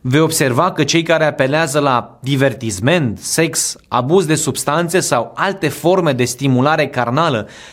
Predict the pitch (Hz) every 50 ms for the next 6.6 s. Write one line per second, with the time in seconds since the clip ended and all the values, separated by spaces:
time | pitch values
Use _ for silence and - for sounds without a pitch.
0 | - _ - 156 156 147 - 156 156 147 139 135 127 131 190 202 - 180 165 156
1 | 143 139 139 127 123 - 180 180 175 160 135 123 131 127 131 165 180 170 160 160
2 | 143 127 127 123 - - 156 170 165 160 156 139 - - - 127 120 117 110 110
3 | 151 156 160 151 131 123 123 113 - - 160 156 156 139 - 127 120 113 107 107
4 | 123 160 196 202 - - - - - _ _ _ _ _ _ _ _ - - -
5 | 226 - 226 226 233 233 214 214 208 - 214 214 208 208 196 196 190 190 196 190
6 | 190 190 170 190 185 170 - 117 104 90 -